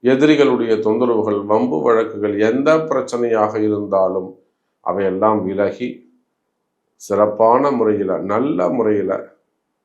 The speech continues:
இந்த சனியுடைய வக்ரம் மீனராசிக்காரங்களுக்கு அதிர்ஷ்டமாக அமையும்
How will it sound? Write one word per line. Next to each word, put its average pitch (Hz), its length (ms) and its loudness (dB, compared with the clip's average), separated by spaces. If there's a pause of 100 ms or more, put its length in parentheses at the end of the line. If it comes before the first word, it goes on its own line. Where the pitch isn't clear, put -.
(140)
இந்த 117 720 2 (1080)
சனியுடைய 120 580 4
வக்ரம் 107 400 0
மீனராசிக்காரங்களுக்கு 104 1080 -2 (140)
அதிர்ஷ்டமாக 110 680 -2
அமையும் 107 760 -4